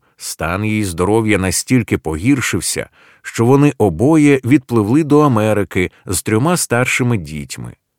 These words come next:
залишивши в Бірмі трьох наймолодших, з яких лише двоє дочекалися повернення Джадсона. На той час Адонірам не був в Америці вже тридцять три роки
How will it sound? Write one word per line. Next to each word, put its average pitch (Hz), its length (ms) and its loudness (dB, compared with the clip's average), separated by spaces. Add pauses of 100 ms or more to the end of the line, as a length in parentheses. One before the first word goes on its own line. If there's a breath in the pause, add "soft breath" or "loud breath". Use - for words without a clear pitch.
залишивши 90 720 -2
в 95 100 -2
Бірмі 101 400 0
трьох 131 480 -2
наймолодших, 117 960 -2 (340 soft breath)
з 85 160 -6
яких 120 300 2
лише 160 260 2
двоє 143 440 2
дочекалися 101 760 -4
повернення 90 840 -2
Джадсона. 69 760 -12 (1200)
На 127 80 -8
той 127 180 2
час 170 480 0
Адонірам 85 680 -2
не 117 100 2
був 107 260 0
в 82 80 0
Америці 135 480 0
вже 120 220 2
тридцять 151 640 -4
три 151 180 0
роки 143 500 -2